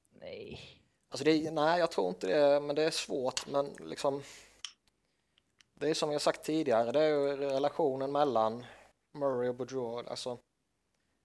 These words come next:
Speaker 2: är den på riktigt eller är den så bräcklig som den framstår att vara? Eh, det kan nog avgöra om det är han som får kicken eller om de, eh,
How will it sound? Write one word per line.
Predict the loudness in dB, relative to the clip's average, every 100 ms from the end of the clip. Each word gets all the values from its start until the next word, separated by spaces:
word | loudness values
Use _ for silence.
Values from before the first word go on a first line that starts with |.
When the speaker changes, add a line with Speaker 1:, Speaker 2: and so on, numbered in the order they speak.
| _
Speaker 2:
är | 6
den | 6
på | 6
riktigt | 0 -2 -6 -8 0
eller | 4 6 4
är |
den | 2
så | 0 -2
bräcklig | -2 -4 -4 -8 -2
som | -2 -2
den | -4 -4
framstår | 0 -2 -2 -8 -8
att | -4
vara? | -2 -2 -8 _ _ _ _ _ _ _ _ _ -20 -20 _
Eh, | -12 -10 -8 -10 -12 -14 -16 _ _ _ _ _ _ _ -10
det | -2 -2 -2 -2
kan | 0 2
nog | 0 -2 -10 -10
avgöra | 0 2 0 -2 -2 -2 -4 -2 -2
om | -2 -6 -8 -8
det | -4
är | -2
han | -2 -4 -6
som | -10 -10
får | -10 -8
kicken | -8 -10 _ -14 -10
eller | -6 -6 -6 -8 -6
om | -6 -8 -8
de, | -10 -10 -14
eh, | -14 -12 -12 -12 -12 -14